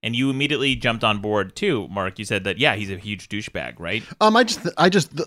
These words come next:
Speaker 2: I just see interviews with him, and I see his performances, and there's a level of consistency with his interviews and his performances that he always plays, like, mildly n-, not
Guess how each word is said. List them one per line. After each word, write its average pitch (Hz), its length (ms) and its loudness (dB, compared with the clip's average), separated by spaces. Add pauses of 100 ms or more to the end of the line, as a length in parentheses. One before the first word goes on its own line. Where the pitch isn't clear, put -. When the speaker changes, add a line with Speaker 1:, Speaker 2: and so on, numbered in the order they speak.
(120)
Speaker 2:
I 151 80 4
just 165 200 4
see 175 160 0
interviews 170 400 6
with 180 100 6
him, 180 240 6
and 147 60 6
I 127 60 4
see 139 180 0
his 135 100 2
performances, 131 680 2
and 131 60 4
there's 120 120 4
a 117 60 4
level 123 340 4
of 120 100 0
consistency 143 760 2
with 135 140 4
his 110 140 2
interviews 127 440 8
and 139 60 8
his 123 60 4
performances 127 680 2
that 117 80 -2
he 113 80 2
always 113 220 6
plays, 120 360 2
like, 110 320 2 (200)
mildly 139 720 6
n-, 131 200 4 (120)
not 135 240 4